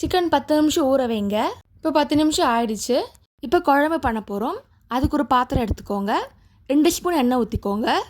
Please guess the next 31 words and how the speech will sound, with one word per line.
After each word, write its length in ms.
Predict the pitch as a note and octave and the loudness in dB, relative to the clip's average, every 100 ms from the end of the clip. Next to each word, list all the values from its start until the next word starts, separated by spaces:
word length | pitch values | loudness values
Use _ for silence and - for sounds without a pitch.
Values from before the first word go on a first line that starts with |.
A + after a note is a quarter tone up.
| - _ _ _ C#4+ | -12 _ _ _ -4
இப்போ 140 | A#3 F#4 E4+ | 2 4 4
இதுல 160 | D#4 F#4 C#4 | 4 4 2
ஒரு 120 | D4+ E4 | 0 -2
ஸ்பூன் 260 | - F4 G4+ | -4 -4 -2
சோம்பு 280 | C#4+ C#4 C#4 G#3+ | -2 0 -2 -4
போடுங்க. 300 | G#3 G#3 G#3 C#4+ B4+ - _ C4 | -6 -4 -2 -2 -2 -12 _ 0
நெக்ஸ்ட் 300 | D4 - F#4+ | 0 4 2
இதுல 180 | D4+ D#4 F4+ | 4 4 4
வெங்காயம் 460 | C4 C4+ D#4+ F#4 F#4 | 2 2 0 0 0
பொடியா 260 | C#4+ D4+ E4 | 0 2 2
கட் 180 | C4+ A3 | 0 -2
பண்ணி 140 | B3+ C4 G#3 | -4 -2 -4
போடுங்க. 300 | G#3 G3 G3+ C4 A4+ _ _ _ - | -4 -4 0 0 -2 _ _ _ 2
ரெண்டு 200 | C4+ D4+ F4+ | 4 6 4
வெங்காயம் 340 | D#4+ D#4+ F4 C4+ | 4 4 4 2
ஆட் 120 | A#3 A#3 | -2 -4
பண்ணியிருக்கோம். 520 | G#3+ G3 - C4 A#4+ - _ _ _ _ _ B3 | -6 -6 -4 -2 -2 -8 _ _ _ _ _ 2
அதுக்கப்புறம் 380 | C#4+ D#4 F#4 E4 | 2 2 0 2
கருவேப்பிலை 460 | B3 C4+ C#4+ C#4+ A#3 | 4 4 0 0 0
ஆட் 140 | G#3+ - | 0 -4
பண்றோம். 360 | G#3+ G#3 B3 B4+ _ _ _ _ _ _ _ _ _ _ - B3+ | -8 -4 -4 -6 _ _ _ _ _ _ _ _ _ _ 2 4
அதுக்கப்புறம் 460 | D#4 D#4+ D#4 F#4 - | 4 2 0 0 0
பூண்டு, 320 | C#4+ C#4+ C4 B4+ - | 0 4 2 2 0
பத்து 220 | B3+ - A#3+ | 0 0 -2
பூண்டு 260 | C4+ C#4 C4 B3 | 0 2 0 2
போடுறோம். 400 | G#3+ G#3 A3+ F#4 - - - - - | -2 0 0 0 -6 -20 -20 -20 -10
இப்போ 140 | - C#4+ | 0 4
நல்லா 160 | C#4 D#4+ | 4 4
மிக்ஸ் 200 | C#4 - | 2 -2
பண்ணிட்டே 300 | D4 C4 B3+ B3+ | -4 -2 0 0
இருங்க. 220 | G#3+ G3+ | 0 -2